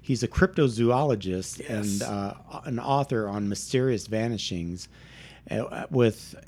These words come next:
Speaker 1: in particular, his books focus on disappearances that have occurred within the national parks. And he says it's really odd when he's trying to interview park rangers and people about this case. They're very tight-lipped. They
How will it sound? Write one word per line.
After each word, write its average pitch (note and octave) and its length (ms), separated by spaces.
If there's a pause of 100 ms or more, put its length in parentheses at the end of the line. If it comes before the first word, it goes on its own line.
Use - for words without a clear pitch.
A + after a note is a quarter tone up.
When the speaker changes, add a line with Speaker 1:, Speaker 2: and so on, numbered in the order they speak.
Speaker 1:
in D3 140
particular, C3 480
his G#2 160
books - 360
focus G#2 420
on F#2+ 240
disappearances G2+ 880 (440)
that G2+ 140
have F#2+ 200
occurred G2 440
within G2+ 380
the F#2+ 80
national F2+ 440
parks. F#2 520
And F2+ 160
he - 120
says A#2+ 260
it's A2 180
really A#2+ 400
odd A#2 360
when G2+ 160
he's G2+ 200
trying G#2 360
to F#2+ 320 (360)
interview A2 680 (400)
park G#2+ 320
rangers A2+ 480
and F2+ 120
people A2+ 360
about A2+ 320
this F2+ 180
case. F#2 420 (300)
They're F#2 100
very A2 320
tight-lipped. G#2+ 680
They F2+ 200